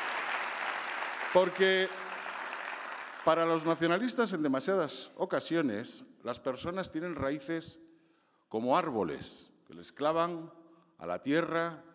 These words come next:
y a un pasado brumoso. Pero para nosotros, el origen de cada uno es un punto de partida que nos permite construir nuestras propias vidas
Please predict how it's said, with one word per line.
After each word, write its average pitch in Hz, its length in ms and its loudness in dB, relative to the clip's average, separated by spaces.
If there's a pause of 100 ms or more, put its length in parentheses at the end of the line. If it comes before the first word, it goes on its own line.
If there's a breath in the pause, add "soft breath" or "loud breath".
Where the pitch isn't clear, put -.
(120)
y 101 80 -2
a 110 60 2
un 151 260 0
pasado 131 800 0 (640 loud breath)
brumoso. 135 640 2 (400)
Pero 120 220 0
para 120 180 4
nosotros, 120 760 0 (360)
el 113 120 0
origen 185 360 2
de 143 80 0
cada 175 200 2
uno 123 380 0 (540 loud breath)
es 151 160 -2
un 180 100 -2
punto 175 320 0
de 143 100 2
partida 107 600 2 (800 loud breath)
que 127 100 4
nos 135 160 4
permite 185 420 2
construir 170 640 4
nuestras 127 380 0
propias 175 400 0
vidas 135 480 -2